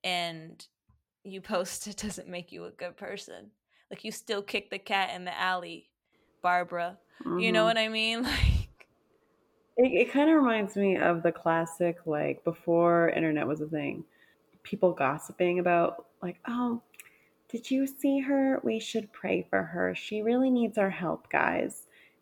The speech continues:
Speaker 2: That classic, like, it's like
Speaker 1: Yes.
Speaker 2: that, but it's on the internet, and then they share it, and they're like,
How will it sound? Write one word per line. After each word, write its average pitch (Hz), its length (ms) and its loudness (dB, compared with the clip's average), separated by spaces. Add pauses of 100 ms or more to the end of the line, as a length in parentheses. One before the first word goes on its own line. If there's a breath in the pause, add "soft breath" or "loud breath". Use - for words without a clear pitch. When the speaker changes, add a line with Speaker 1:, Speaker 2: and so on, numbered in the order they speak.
(140)
Speaker 2:
That 170 280 8
classic, 175 600 6
like, 151 180 4
it's 175 300 4
like 180 140 6
Speaker 1:
Yes. - 20 6
Speaker 2:
that, 160 280 4
but 185 120 10
it's 175 120 2
on 175 120 6
the 160 220 4
internet, 208 680 2 (300 loud breath)
and 180 180 8
then 170 80 8
they 165 140 8
share 165 400 8
it, - 60 6
and 85 80 2
they're 92 140 2
like, 92 540 0